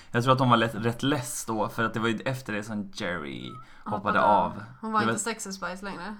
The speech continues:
Speaker 1: Nej, hon var typ lite halvt, ja, hon var inte i s-, inte i sin, inte i sin rätta sexbombform som man
Speaker 2: <laughs>
Speaker 1: hade som ideal på den tiden.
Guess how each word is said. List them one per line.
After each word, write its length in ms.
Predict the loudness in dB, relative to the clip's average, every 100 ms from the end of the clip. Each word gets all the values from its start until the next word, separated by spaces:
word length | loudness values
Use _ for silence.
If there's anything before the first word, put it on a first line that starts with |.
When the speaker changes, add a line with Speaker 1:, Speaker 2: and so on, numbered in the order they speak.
| -6
Speaker 1:
Nej, 340 | 0 2 2
hon 140 | 2 0
var 80 | 0
typ 240 | -2 -4
lite 300 | -4 -2 0
halvt, 840 | 0 4 4 4 -6 -14 -14 -14 -16 -20 -20 -20 -20 -20 -12
ja, 400 | -2 2 2 0 -10 -12
hon 220 | -4 0 6
var 100 | 6
inte 300 | 6 2 0
i 20 |
s-, 120 | 0
inte 280 | 2 4 4
i 60 | 2
sin, 400 | 4 2 2 2
inte 260 | 2 2
i 80 | 0
sin 460 | 0 2 2 2 0
rätta 340 | 0 2 0
sexbombform 1400 | 2 -2 -4 -10 -6 0 2 2 0 0 2 2 0 -4
som 340 | -2 0 2 2
man 280 | 0 0 -6
Speaker 2:
<laughs> 40 |
Speaker 1:
hade 300 | -2 0 0
som 180 | -2 -2
ideal 360 | -2 2 2 2
på 100 | 2
den 220 | 2 2
tiden. 300 | -2 -2